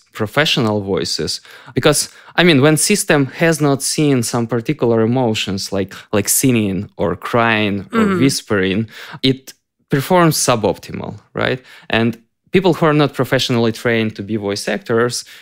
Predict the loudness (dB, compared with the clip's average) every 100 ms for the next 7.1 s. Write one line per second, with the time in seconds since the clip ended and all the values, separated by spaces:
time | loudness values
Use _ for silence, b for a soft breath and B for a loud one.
0 | B 0 2 2 0 0 0 -2 -2 -2
1 | -2 -4 -6 -8 -10 -10 -12 -14 B B
2 | 2 2 4 4 4 0 B B 0 2
3 | 4 4 4 0 -2 b b b _ 0
4 | 2 4 2 0 0 2 2 2 0 -4
5 | -4 -4 0 0 0 0 0 0 2 2
6 | 2 2 0 0 0 2 2 0 0 -2
7 | -2